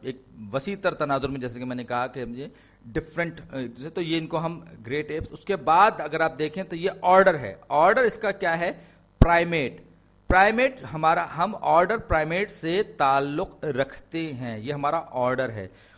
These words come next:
और इसके साथ ही साथ आप ये देखें कि, अम, इनमें ख़ास, ये कोई ख़ास अंदाज की होती हैं और ये जो है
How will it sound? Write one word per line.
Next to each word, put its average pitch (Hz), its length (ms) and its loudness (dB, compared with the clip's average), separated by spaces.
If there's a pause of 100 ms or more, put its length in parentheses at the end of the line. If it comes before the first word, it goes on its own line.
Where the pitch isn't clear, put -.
(120)
और 196 360 6
इसके 196 220 -8
साथ 180 280 -4
ही 190 60 -6
साथ 180 220 -2
आप 170 160 -2
ये 175 80 -2
देखें 165 360 -10
कि, 165 360 -6 (640)
अम, 156 360 -4 (1120)
इनमें 180 220 -2
ख़ास, 170 260 6 (140)
ये 165 60 0
कोई 160 220 -8 (100)
ख़ास 160 280 4
अंदाज 139 360 0
की 156 100 -12
होती 143 360 -8
हैं 143 300 -6
और 127 720 -2 (340)
ये 143 160 -6
जो 131 140 -4
है 131 340 -4